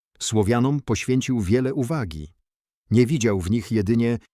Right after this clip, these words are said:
barbarzyńców zza Dunaju, lecz wymagającego przeciwnika i zarazem cennego sojusznika. Z jego relacji, jak i wcześniejszych zapisków Priskosa czy strategikonu Pseudo-Maurycego,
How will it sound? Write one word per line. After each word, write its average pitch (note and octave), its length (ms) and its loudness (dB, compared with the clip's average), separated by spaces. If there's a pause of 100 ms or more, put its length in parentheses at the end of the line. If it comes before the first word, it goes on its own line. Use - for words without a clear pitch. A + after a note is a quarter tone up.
(100)
barbarzyńców A2 760 0
zza F2+ 240 -2
Dunaju, G2 580 0 (340)
lecz G#2 200 0
wymagającego A2+ 760 2
przeciwnika G#2 800 -4 (260)
i A2 80 -2
zarazem A2+ 520 0
cennego A#2 560 2
sojusznika. F#2 840 -6 (440)
Z F2+ 80 -4
jego A2+ 220 4
relacji, G#2+ 640 -2 (320)
jak A2 180 -2
i A2 60 -4
wcześniejszych B2 640 -2
zapisków A2 520 -4
Priskosa A2+ 720 -4
czy G2+ 140 -6
strategikonu G#2 800 0 (240)
Pseudo-Maurycego, F#2 1200 -2